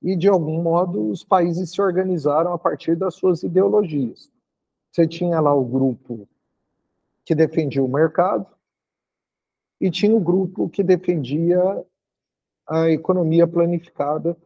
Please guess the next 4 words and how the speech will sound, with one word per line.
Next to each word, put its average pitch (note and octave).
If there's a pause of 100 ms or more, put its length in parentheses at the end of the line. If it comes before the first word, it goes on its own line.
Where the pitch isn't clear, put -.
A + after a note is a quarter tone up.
(1000)
E A3 (800)
essa A3
guerra F3 (540)
resultou F#3